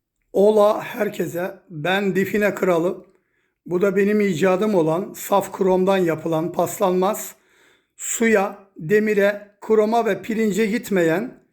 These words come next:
kral alan tarama. Simetrik ölçülere sahiptir.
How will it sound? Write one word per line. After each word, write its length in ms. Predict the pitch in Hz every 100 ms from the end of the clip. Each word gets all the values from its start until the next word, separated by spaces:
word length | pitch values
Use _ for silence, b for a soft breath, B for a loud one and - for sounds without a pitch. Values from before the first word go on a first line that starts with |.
| _ _ -
kral 420 | - 208 214 247 - -
alan 360 | 196 214 196
tarama. 440 | - 165 143 135 - _ _ _ _ _ _ _ _ _ _ _ _
Simetrik 640 | - - 208 214 214 233
ölçülere 560 | 247 233 254 233 240 262
sahiptir. 600 | 269 226 196 160 -